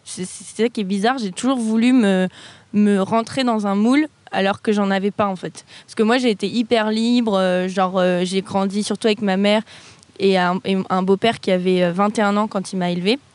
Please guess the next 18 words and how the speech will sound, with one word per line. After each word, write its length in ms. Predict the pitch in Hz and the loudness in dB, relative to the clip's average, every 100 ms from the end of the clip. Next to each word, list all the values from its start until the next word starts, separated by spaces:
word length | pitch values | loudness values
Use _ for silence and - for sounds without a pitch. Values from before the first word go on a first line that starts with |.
| - | -10
Donc, 340 | 175 180 180 | -4 -4 -2
moi, 140 | 185 | -2
j'avais 260 | 190 196 180 | 0 0 0
deux 240 | 170 185 | 0 2
ans, 100 | 220 | 2
lui, 180 | 254 202 | 2 2
il 60 | 185 | 0
avait 140 | 175 | 0
vingt 260 | 175 185 185 | -2 -2 0
et 40 | |
un, 180 | 196 247 | -2 -2
donc 240 | 185 170 - - | -4 -6 -8 -10
l'âge 360 | 165 180 190 - | -2 0 0 0
que 100 | 196 | -2
j'ai 100 | 190 | -2
maintenant, 300 | 180 208 214 | -2 -2 -4
en 40 | |
fait. 160 | 233 | -4